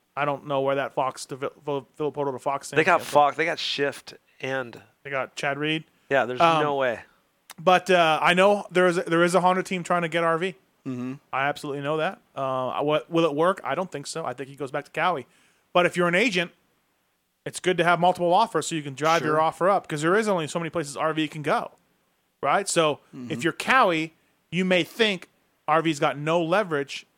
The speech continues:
Speaker 1: so he has to sign with us.
Speaker 3: Mm-hmm.
Speaker 1: Maybe you lowball him a little bit. I don't know. Maybe you do. Maybe you don't. But, uh, if you're an agent, you definitely want more interest in Ryan Villopoto, and I know there's a Honda team interested in getting him. So what, what do you know, J T? Do you know any of that?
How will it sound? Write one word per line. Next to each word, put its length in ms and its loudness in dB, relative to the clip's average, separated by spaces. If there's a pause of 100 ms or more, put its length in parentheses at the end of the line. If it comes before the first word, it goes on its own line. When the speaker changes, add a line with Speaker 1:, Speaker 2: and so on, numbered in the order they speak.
(140)
Speaker 1:
so 200 -4
he 140 -2
has 180 -2
to 60 -10
sign 260 -4
with 120 -6
us. 320 -6 (220)
Speaker 3:
Mm-hmm. 260 -8 (200)
Speaker 1:
Maybe 200 -2
you 120 4
lowball 360 0
him 80 -8
a 60 -8
little 180 -6
bit. 280 -12
I 100 2
don't 120 4
know. 180 0 (100)
Maybe 260 -2
you 120 -6
do. 200 -10 (1500)
Maybe 180 -6
you 40 -4
don't. 180 -4 (100)
But, 180 -2 (380)
uh, 540 2
if 140 -6
you're 120 0
an 80 -4
agent, 420 -2
you 140 -8
definitely 340 -4
want 160 -6
more 120 -6
interest 300 -8
in 80 -10
Ryan 200 -8
Villopoto, 320 -6
and 80 -4
I 80 -6
know 160 -6
there's 120 -6
a 60 -6
Honda 180 -6
team 360 -12 (100)
interested 420 -8
in 60 -14
getting 220 -8
him. 100 -16 (140)
So 300 -6 (680)
what, 180 -8
what 160 2
do 60 -2
you 60 0
know, 140 2
J 200 -2
T? 180 -4
Do 60 -8
you 40 -6
know 140 -4
any 160 -2
of 60 0
that? 220 -2